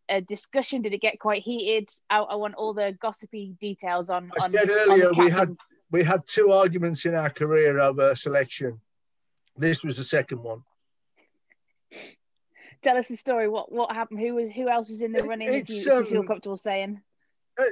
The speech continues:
Speaker 2: no, no, it's quite, it's quite simple. I would have selected Sarah Hunter as captain. I felt Sarah offered more for the squad.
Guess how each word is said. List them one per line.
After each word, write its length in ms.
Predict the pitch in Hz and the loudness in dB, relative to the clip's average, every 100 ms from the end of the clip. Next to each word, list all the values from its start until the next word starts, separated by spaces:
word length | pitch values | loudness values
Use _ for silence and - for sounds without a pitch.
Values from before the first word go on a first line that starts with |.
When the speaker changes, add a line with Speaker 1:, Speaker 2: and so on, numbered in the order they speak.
| 196 | 0
Speaker 2:
no, 220 | 247 294 | 2 4
no, 160 | 247 | 4
it's 120 | 247 170 | 2 2
quite, 300 | 214 196 175 | 2 2 2
it's 180 | 160 | -4
quite 220 | - 180 151 | 0 0 2
simple. 400 | 180 185 208 180 | 0 0 -4 -2
I 260 | 175 175 175 | -2 0 0
would 200 | 165 160 | 0 -2
have 140 | 151 | -4
selected 560 | - 165 165 - 151 131 | -4 -4 -4 -6 -14 -10
Sarah 360 | - 160 147 | -2 0 0
Hunter 340 | 143 185 175 180 | -2 -4 -2 -4
as 80 | 165 | -2
captain. 520 | 185 - - 190 180 | -4 -4 -4 -4 -4
I 140 | 151 147 | -4 -6
felt 380 | - 156 151 - | -2 -2 -2 -6
Sarah 420 | - 160 156 156 | 0 2 2 0
offered 440 | 170 151 - 147 139 | -4 -8 -6 -8 -4
more 220 | 160 147 | -2 -2
for 140 | - | -4
the 120 | 135 | -10
squad. 480 | 131 - 160 170 - | -8 -6 -2 0 -2